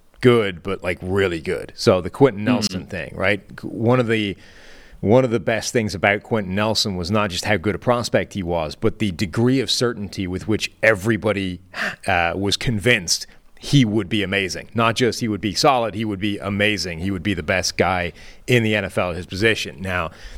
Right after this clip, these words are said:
Speaker 1: things have gone off the rails in the last couple of years with injuries, but for a while it was being borne out, right?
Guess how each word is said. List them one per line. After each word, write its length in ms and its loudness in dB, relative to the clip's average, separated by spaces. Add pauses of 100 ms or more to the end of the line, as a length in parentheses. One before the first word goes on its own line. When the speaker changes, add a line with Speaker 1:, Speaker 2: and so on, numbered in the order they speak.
(120)
Speaker 1:
things 200 4
have 80 -2
gone 160 2
off 160 -2
the 80 -6
rails 360 0
in 60 -10
the 60 -6
last 240 -4
couple 240 -2
of 60 -10
years 220 0
with 100 -4
injuries, 480 -2
but 140 -4
for 140 -2
a 60 0
while 320 0
it 40 -6
was 200 -6
being 280 -4
borne 260 0
out, 280 0
right? 260 -2